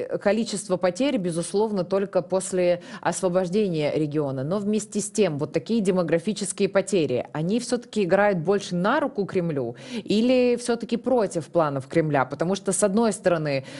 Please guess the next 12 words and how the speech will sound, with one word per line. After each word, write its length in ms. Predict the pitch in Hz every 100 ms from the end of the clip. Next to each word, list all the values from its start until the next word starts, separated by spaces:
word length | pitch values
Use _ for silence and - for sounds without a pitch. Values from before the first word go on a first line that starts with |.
| 247
э, 160 | - 165
численность 680 | - 233 208 190 180 170
населения 640 | 190 185 180 156 147 185 226
могла 380 | 185 160 170 208
бы, 340 | 190 180 165 - 214
э, 240 | - 165 160
так 240 | 196 196
или 160 | 190 165
иначе, 420 | 160 151 170 214
если 360 | 165 175 - 180
её 240 | 160 170
принудить, 800 | 170 220 202 196 185 226 240 -